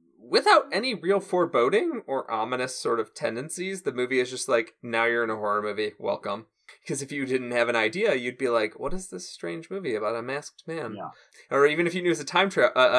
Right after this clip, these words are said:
Speaker 1: a, a time travel movie or a time loop movie, you wouldn't necessarily think, like, "Oh, this is a straight up horror movie." Um, and, like, him getting stabbed with scissors is such an amazing reveal because it's basically
Speaker 2: Yeah.
Speaker 1: the movie being like, "You thought we were going in one direction.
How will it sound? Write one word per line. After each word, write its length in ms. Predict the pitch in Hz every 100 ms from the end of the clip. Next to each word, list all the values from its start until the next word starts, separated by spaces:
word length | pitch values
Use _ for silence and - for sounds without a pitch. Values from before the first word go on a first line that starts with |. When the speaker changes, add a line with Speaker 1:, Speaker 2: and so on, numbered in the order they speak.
| 127 95
Speaker 1:
a, 40 |
a 40 |
time 200 | - 170
travel 260 | 180 135 113
movie 320 | 110 110 110
or 180 | 110 107
a 220 | 104 104
time 400 | 107 135 139 139
loop 260 | 117 110 -
movie, 260 | 117 113
you 120 | 123 135
wouldn't 200 | 165 208
necessarily 640 | 202 - - 208 214 202
think, 320 | 196 208 208
like, 240 | 208 202 -
"Oh, 260 | 254 165 117
this 160 | 131
is 100 | 139
a 60 | 135
straight 260 | - 151 143
up 120 | 143
horror 180 | 175 143
movie." 360 | 117 110 113 - - - -
Um, 340 | 143 147 135 - - -
and, 140 | 180
like, 180 | 190 170
him 120 | 196
getting 200 | 196 185 165
stabbed 280 | - 156
with 100 | 143
scissors 600 | - 127 123 151 185 202
is 260 | - 139 -
such 480 | - - 180 156 -
an 80 | 175
amazing 460 | 139 123 123 151
reveal 460 | 127 120 120 127 170
because 300 | 139 139 127
it's 120 | 131
basically 320 | 151 151 156
Speaker 2:
Yeah. 40 | 147
Speaker 1:
the 60 |
movie 240 | 139 139 139
being 280 | 139 127
like, 320 | 123 123 123 - - - -
"You 120 | 147
thought 240 | 139 185 190
we 100 | 190
were 100 | 170
going 220 | 165 156
in 100 | 143
one 140 | 120
direction. 480 | 110 104 - 113 127